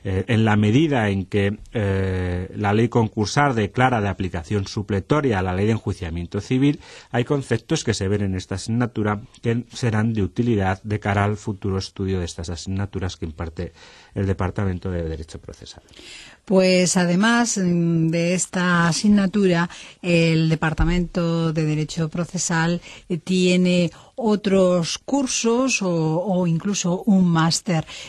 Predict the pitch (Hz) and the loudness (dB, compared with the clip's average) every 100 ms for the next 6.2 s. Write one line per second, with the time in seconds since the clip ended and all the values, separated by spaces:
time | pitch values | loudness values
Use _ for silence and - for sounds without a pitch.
0 | - 156 170 175 170 165 180 160 160 160 | -4 2 4 6 4 2 2 2 4 4
1 | 160 160 156 170 160 175 - 170 160 - | 4 2 2 0 0 0 2 2 0 -2
2 | 180 170 175 151 - - 180 180 175 185 | 2 4 2 -2 -12 -4 0 2 2 0
3 | 175 202 196 180 185 185 175 190 185 240 | 0 2 2 2 2 2 4 2 2 0
4 | 240 240 220 214 208 208 208 196 196 185 | 2 2 2 2 2 2 0 0 0 0
5 | 185 208 196 190 196 190 190 185 190 - | 0 0 2 4 4 2 4 4 4 2
6 | 185 | -2